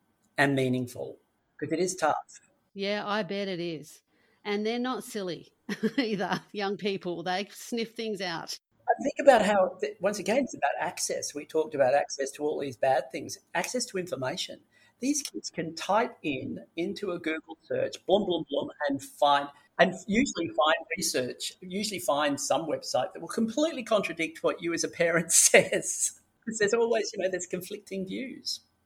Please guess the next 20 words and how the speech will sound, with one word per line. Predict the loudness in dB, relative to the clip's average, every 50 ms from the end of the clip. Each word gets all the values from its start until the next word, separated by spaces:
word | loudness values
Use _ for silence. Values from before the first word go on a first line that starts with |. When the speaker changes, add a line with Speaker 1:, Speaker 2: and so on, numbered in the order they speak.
| _ _ _ _ _ _ _ -14
Speaker 2:
Unbelievable. | -12 -10 -10 -10 -10 -12 -12 -12 -14 -14 -14 -14 -14 -14 -14 -12 -8
Yes, | -4 -4 -4 -4 -4 -8 -10 -8
we | -4 -2 0
know. | 0 0 0 -2 -4 -6 -6
Yes. | -4 -2 -2 -2 -4 -6 -10 -10
<laughs> | -8
Oh, | -8
far | -8 -8 -10 -10 -8 -6 -6 -4
out. | -4 -4 -4 -4 -2 0
<laughs> | 0 2 2 2 -2 -2 -4 -8 -10 -8 -8 -8 -10 -10 -2 0
Okay, | 0 0 2 2 2 2
we'll | 2 0 -4
keep | -2 -2 -4 -4 -4 -4
going. | -2 -2 -2 0 -2 -2 -2 -4 -4 -6 -12 -20 -20 -10 -2
Um, | 0 2 2 2 2 0 -6 -8 -8
I've | -10 -10 -4
got | -4 -4 -4 -2
one | -2 2 2 4 4
more, | 2 2 0 0 0 -2 -2 -4 -6
um, | -6 -4 -4 -4 -6 -8